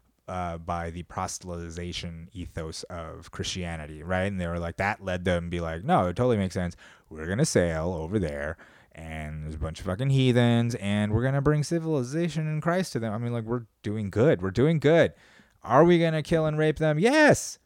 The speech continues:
Are we gonna use them for slaves? Of course, but are we saving their souls? Yes. You know what I mean? That's what, that's, that's what religion does. I mean, with that, so all of that was required to get that goddamn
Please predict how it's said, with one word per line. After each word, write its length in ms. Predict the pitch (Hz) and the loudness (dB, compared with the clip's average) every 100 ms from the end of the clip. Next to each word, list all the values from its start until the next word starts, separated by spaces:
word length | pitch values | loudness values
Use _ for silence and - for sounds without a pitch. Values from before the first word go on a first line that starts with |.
| _ | _
Are 300 | 123 156 156 | 4 6 6
we 140 | 160 | 4
gonna 180 | 156 151 | 2 2
use 220 | 151 143 | 2 2
them 80 | 151 | 0
for 100 | 147 | -2
slaves? 380 | - 147 147 143 | 0 2 2 2
Of 160 | 135 | -2
course, 420 | - - 165 165 | -8 -2 4 4
but 160 | - 139 | 4 0
are 160 | 127 131 | 2 2
we 100 | 131 | 2
saving 380 | - 127 127 | 2 0 0
their 140 | 123 120 | -4 -6
souls? 760 | - - 127 120 78 - - - _ - | -4 0 4 4 2 -4 -14 -20 _ -10
Yes. 640 | 95 87 71 - - - _ _ _ - | -2 0 -2 -6 -16 -20 _ _ _ -6
You 60 | |
know 80 | 110 | -2
what 40 | 113 | 0
I 40 | |
mean? 100 | 131 - - | -2 -6 -4
That's 220 | 139 170 | 2 2
what, 300 | 175 160 131 | 6 6 6
that's, 240 | 143 139 - | 2 0 0
that's 260 | 127 110 | 0 0
what 220 | 117 104 87 - | 0 -2 -2 -10
religion 340 | 123 135 233 165 | -8 -6 -4 -6
does. 200 | - - | -10 -12
I 40 | - | -6
mean, 160 | 113 | -4
with 140 | 101 117 | 0 0
that, 160 | 120 | 0
so 80 | 127 | -2
all 420 | - 147 165 165 | 4 8 8 8
of 60 | 156 | 6
that 140 | 143 | 4
was 180 | 143 143 | 2 2
required 480 | 123 120 139 131 127 | -2 -2 0 2 0
to 60 | 104 | 0
get 300 | 135 123 - - - | 0 0 -2 -16 -12
that 80 | 110 | -6
goddamn 640 | 101 127 123 120 117 117 | 0 2 2 0 0 -4